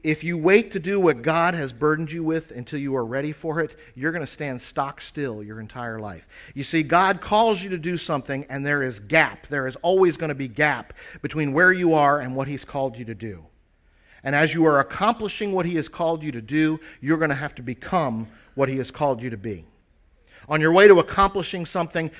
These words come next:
you must become somebody. And to recognize the significance trap, we have to realize that our faithfulness is more important than our giftedness.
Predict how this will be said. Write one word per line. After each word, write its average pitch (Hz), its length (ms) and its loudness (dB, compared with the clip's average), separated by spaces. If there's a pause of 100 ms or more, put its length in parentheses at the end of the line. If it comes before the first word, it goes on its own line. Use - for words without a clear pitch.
you 165 140 -2
must 165 260 0
become 165 600 -2 (100)
somebody. 127 680 -4 (1600)
And 143 140 -6
to 151 80 2
recognize 160 680 2
the 139 80 -10
significance 131 640 -8
trap, 110 340 -10 (280)
we 143 100 2
have 156 140 4
to 151 80 -2
realize 139 460 2
that 131 180 -6
our 156 200 6
faithfulness 131 840 -4
is 120 140 -12
more 135 180 -4
important 127 640 -4 (600)
than 127 100 -4
our 120 160 -4
giftedness. - 720 -14